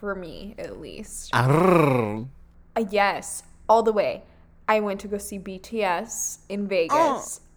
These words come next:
Speaker 1: Delicious,
Speaker 2: Uh.
Speaker 1: wonderful, talent, show-stopping, everything great. By the way,
Speaker 2: Yes.
Speaker 1: J-Hope went to go see Jazz and Piano, Lady Gaga, and took a photo with her afterwards, and he is, like, in love with her. He's like,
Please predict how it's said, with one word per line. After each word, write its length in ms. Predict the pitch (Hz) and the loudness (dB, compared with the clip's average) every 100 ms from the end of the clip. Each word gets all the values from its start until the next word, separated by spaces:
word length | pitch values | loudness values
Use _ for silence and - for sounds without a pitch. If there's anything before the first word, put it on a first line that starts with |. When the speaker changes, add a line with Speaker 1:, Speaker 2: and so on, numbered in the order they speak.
| - 202 | -10 2
Speaker 1:
Delicious, 760 | 233 208 185 262 190 208 - - | 2 6 4 4 0 -2 -6 -10
Speaker 2:
Uh. 40 | |
Speaker 1:
wonderful, 920 | 202 214 208 208 208 202 185 180 - | 0 0 2 -2 -2 0 0 0 -6
talent, 560 | - - 214 202 185 180 | -14 -8 -6 -4 -6 -10
show-stopping, 640 | - 202 196 196 180 180 - | -6 -4 -2 -4 -4 -4 -6
everything 420 | 214 269 226 185 | -4 -6 -6 -10
great. 480 | - 185 175 - - _ - - _ | -6 -2 -2 -6 -14 _ -20 -20 _
By 180 | 240 247 | 10 10
the 140 | 262 247 | 8 4
way, 340 | 208 156 175 208 | 4 4 -2 -6
Speaker 2:
Yes. 20 | |
Speaker 1:
J-Hope 680 | - 202 220 220 180 175 - - _ _ - | 0 0 2 2 2 2 -6 -20 _ _ -16
went 260 | 196 185 - | -10 -8 -8
to 80 | 196 | -2
go 160 | 190 | -2
see 600 | 185 - 190 180 160 175 - _ _ _ _ | -2 -6 -8 -8 -8 -10 -16 _ _ _ _
Jazz 300 | 214 202 202 | 4 4 4
and 120 | 208 | -2
Piano, 540 | - 180 165 180 165 165 | -6 -6 -6 -6 -10 -8
Lady 260 | 180 175 | -8 -10
Gaga, 680 | 170 175 180 190 175 113 85 - | -2 2 2 2 -4 -6 -10 -10
and 320 | 180 180 180 | -10 -10 -14
took 200 | - 208 | -14 -8
a 40 | 202 | -2
photo 220 | 185 185 | 0 0
with 120 | 175 | -2
her 100 | 180 - | -4 -6
afterwards, 460 | - - 185 180 | -6 -8 -8 -8
and 120 | - 165 | -8 -8
he 160 | 202 | -6
is, 100 | 196 | -4
like, 160 | 196 190 - | -4 -6 -4
in 260 | 196 180 170 | -4 -4 -8
love 140 | 160 | -6
with 80 | 180 | -8
her. 80 | 180 | -10
He's 160 | 185 - | -6 -6
like, 160 | - | -6